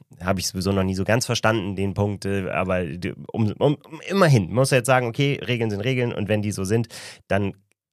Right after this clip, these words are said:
äh, wie du es jetzt gesagt hast, kann der Schiedsrichter einen darauf hinweisen und sagen, ach übrigens hier, mach mal dicht.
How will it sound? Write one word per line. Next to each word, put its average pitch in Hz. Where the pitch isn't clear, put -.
äh, -
wie 110
du 104
es 101
jetzt 95
gesagt 90
hast, -
kann 98
der 90
Schiedsrichter 90
einen 90
darauf 90
hinweisen 90
und 90
sagen, 90
ach 82
übrigens 87
hier, 87
mach 82
mal 80
dicht. -